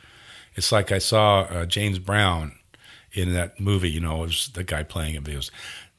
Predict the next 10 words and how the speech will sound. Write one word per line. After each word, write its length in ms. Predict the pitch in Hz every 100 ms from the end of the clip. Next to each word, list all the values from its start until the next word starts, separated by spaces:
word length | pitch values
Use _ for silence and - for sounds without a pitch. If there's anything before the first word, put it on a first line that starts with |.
| -
"Bass 260 | 123 120
always 220 | 117 120 120
gotta 180 | 127 139
be 100 | 139
the 80 |
same, 300 | 143 165 139 - - -
always 220 | 107 143
gotta 200 | 135 165
be 160 | 170 147
alike, 360 | 120 160 185